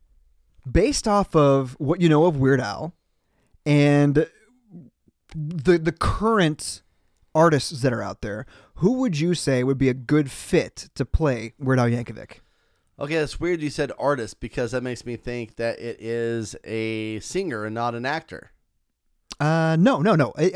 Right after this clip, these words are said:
Speaker 1: I'll give you that. It's an actor.
Speaker 2: Okay.
Speaker 1: Yep.
Speaker 2: So, I pulled this up here.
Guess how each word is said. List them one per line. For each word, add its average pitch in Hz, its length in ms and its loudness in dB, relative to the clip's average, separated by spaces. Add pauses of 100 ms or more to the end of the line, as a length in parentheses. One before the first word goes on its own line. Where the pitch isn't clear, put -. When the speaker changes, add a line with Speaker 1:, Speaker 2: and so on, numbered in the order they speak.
(220)
Speaker 1:
I'll 156 100 4
give 160 160 4
you 180 60 6
that. 156 160 2
It's 139 100 -4
an 151 80 2
actor. - 360 -6 (440)
Speaker 2:
Okay. 139 320 -10 (440)
Speaker 1:
Yep. 151 120 4
Speaker 2:
So, 165 1080 2
I 123 100 -4
pulled 139 300 -4
this 131 180 -6
up 139 160 0
here. 170 320 -2